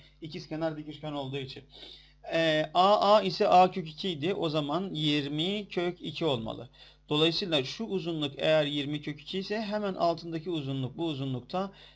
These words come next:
yirmi kök iki olmalı. Bakın basamakları tek tek düşerek x'e doğru yol alıyoruz. Şimdi burayı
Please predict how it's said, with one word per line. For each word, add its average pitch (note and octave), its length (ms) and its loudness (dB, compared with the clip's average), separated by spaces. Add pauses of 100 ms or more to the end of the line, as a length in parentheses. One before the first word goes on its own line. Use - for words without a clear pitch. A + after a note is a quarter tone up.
(120)
yirmi D#3+ 680 -2
kök E3 340 -4
iki D#3 180 -6
olmalı. A#2+ 460 -4 (480)
Bakın G3 320 0
basamakları F3 600 0
tek F3 240 -4
tek C3+ 180 -6
düşerek F3+ 420 -2
x'e E3+ 300 -2
doğru D#3 220 0
yol D#3 180 0
alıyoruz. B2+ 520 -4 (280)
Şimdi - 480 2 (360)
burayı G#3 420 4